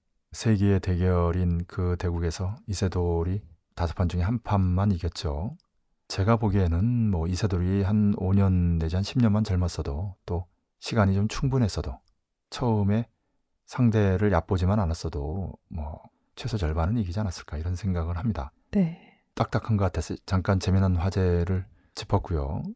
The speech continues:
Speaker 1: 그리고 그 안에도 바로 북이 유대자본 내에 시온 자본만이 아닌 그렇지 않은 자본가들과의 싸움마저도 정말로 노련하게 진행하고 있다라는 것을 확인할 수 있다라는 얘기고요.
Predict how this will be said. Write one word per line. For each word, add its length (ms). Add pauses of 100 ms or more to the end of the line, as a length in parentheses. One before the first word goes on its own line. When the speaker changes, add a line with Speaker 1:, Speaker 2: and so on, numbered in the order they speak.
(220)
Speaker 1:
그리고 340
그 300
안에도 600 (260)
바로 600
북이 320
유대자본 800
내에 580 (360)
시온 340
자본만이 480
아닌 360 (220)
그렇지 460
않은 300
자본가들과의 1300
싸움마저도 1040 (240)
정말로 320
노련하게 640
진행하고 460
있다라는 420
것을 580 (280)
확인할 360
수 140
있다라는 500
얘기고요. 640